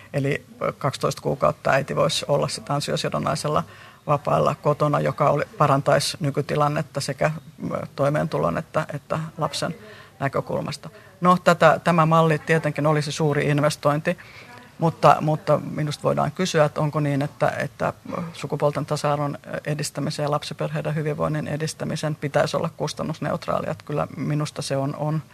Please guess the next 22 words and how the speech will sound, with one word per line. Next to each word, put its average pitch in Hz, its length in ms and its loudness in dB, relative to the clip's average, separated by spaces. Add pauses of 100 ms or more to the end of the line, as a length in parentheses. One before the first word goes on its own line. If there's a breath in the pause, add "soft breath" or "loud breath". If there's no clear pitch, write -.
(380 loud breath)
investointi 151 560 2
tulevaisuuteen 156 960 0
mitä 156 220 -2
suuremmassa 151 500 -2
määrin, 160 340 4 (420 loud breath)
mutta 170 480 6
sitten 151 360 -2
jos, - 320 -2
jos - 280 -4
katsotaan, 147 540 0
että, - 220 -4
että 143 160 -2
näin 147 140 -2
suurta 151 300 -4
investointia 147 680 -2
ei, 156 160 0 (140)
ei 156 160 -4
tässä - 320 -4
taloudellisessa 151 520 0
tilanteessa 151 580 -2
voida 156 220 -2 (100)
tehdä, 165 340 2